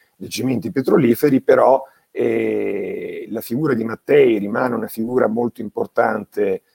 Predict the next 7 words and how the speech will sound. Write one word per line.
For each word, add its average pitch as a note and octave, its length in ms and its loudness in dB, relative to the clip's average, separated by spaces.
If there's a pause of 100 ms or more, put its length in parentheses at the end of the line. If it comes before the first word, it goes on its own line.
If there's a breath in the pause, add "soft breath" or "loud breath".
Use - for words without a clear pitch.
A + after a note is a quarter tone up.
(140)
eh, G#2+ 260 -8
in B2 120 -2
Iran, C3+ 440 0
anche D3+ 380 0
per G#2 200 0
lo G2+ 100 -2
Shah, B2+ 480 0